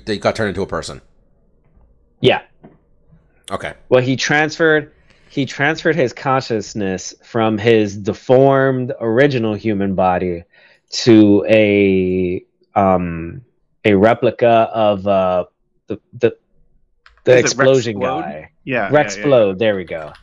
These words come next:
Speaker 2: Um, into a replica of, uh, his, uh, teenage body.
Speaker 1: I,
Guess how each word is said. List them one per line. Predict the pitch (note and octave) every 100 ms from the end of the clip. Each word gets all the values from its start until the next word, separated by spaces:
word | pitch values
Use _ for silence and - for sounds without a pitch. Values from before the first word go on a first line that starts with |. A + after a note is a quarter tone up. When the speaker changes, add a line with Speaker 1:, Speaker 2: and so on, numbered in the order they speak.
| _ _ _
Speaker 2:
Um, | G#2+ G#2 G2+ G2+ -
into | A#2 - A#2
a | G#2
replica | G#2+ A#2 A#2+ B2 A#2
of, | G2+ G2+ G2+
uh, | F#2
his, | F2 A2 A2 G2+
uh, | G2+ F#2
teenage | - A2+ F#2+ F2+ -
body. | D#2 B1+ - _ - - - - - _ _ _ _ _ _ _ _ _ _ _ _
Speaker 1:
I, | G#2 A#2